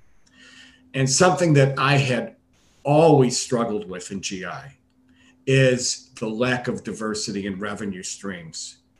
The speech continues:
of gastroenterology. So much of it comes from C P T codes that surround colonoscopy. And so when I took over the committee, I said, "You know, I wanna, I wanna do something more than just put in my three years. I'd like to accomplish something.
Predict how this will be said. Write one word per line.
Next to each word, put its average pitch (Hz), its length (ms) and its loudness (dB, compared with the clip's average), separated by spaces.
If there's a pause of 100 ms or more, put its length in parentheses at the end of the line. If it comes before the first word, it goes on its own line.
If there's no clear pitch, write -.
of - 180 -10
gastroenterology. 107 1000 -14
So 127 260 -2
much 113 300 -2
of - 80 -16
it 95 140 -18
comes 95 380 -12
from 87 480 -12 (260)
C - 240 -6
P 107 120 -10
T 113 240 -10
codes 92 500 -12
that 95 180 -10
surround 92 540 -10
colonoscopy. 98 920 -10 (680)
And 131 160 -2
so 139 240 4
when 127 140 4
I 127 40 2
took 175 280 0
over 165 200 8
the 120 120 2
committee, 117 400 -2
I 95 60 -8
said, 90 240 -10
"You 113 80 -6
know, 139 500 2 (340)
I 147 100 2
wanna, 139 300 2
I 131 100 -2
wanna 139 260 0
do 123 180 0
something 110 460 -6
more 110 260 -2
than 110 100 -6
just 104 260 -10
put 110 140 -6
in 104 140 -6
my 101 140 -6
three 104 340 -8
years. 101 300 -6
I'd 95 120 -12
like 139 200 -4
to - 100 -12
accomplish 131 720 -6
something. 85 380 -14